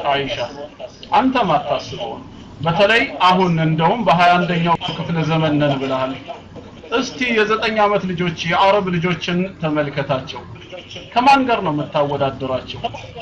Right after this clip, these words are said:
አይሻ አይምሮዋ የተሟላ ነበር።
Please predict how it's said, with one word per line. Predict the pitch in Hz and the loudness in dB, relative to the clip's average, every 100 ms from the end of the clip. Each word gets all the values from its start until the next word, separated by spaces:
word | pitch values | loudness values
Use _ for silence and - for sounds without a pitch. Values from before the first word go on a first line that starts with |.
| - 160 | -4 2
አይሻ | 165 202 - 233 233 | 4 4 4 4 4
አይምሮዋ | 175 175 175 185 180 180 | 4 2 2 6 6 6
የተሟላ | 165 151 147 139 135 127 131 | 4 0 -2 0 0 0 -4
ነበር። | 123 123 - | -6 -8 -10